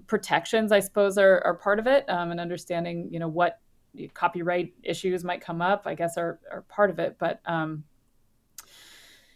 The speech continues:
yeah, no, you're, you're absolutely right. And I think, um, I think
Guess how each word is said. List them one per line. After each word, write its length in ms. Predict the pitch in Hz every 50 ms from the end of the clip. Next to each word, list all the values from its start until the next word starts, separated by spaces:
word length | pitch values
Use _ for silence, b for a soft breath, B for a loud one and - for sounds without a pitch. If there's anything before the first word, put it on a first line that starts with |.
| b b _
yeah, 200 | - 269 240 - -
no, 240 | 214 208 175 - - - - - -
you're, 320 | - - 214 226 226 - - - 190 190 180 180 - - - -
you're 180 | 214 190 214 214
absolutely 320 | 214 208 - 214 196 180
right. 240 | 170 170 165 165 170 -
And 180 | 170 165 165
I 160 | 170 170 170 170
think, 320 | - - 190 180 - -
um, 420 | 180 165 160 160 160 156 160 156 - _ _ _ _ _ _ _ - - _ _ _ -
I 180 | 175 175 160 156 - -
think 380 | - 190 180 165 - - -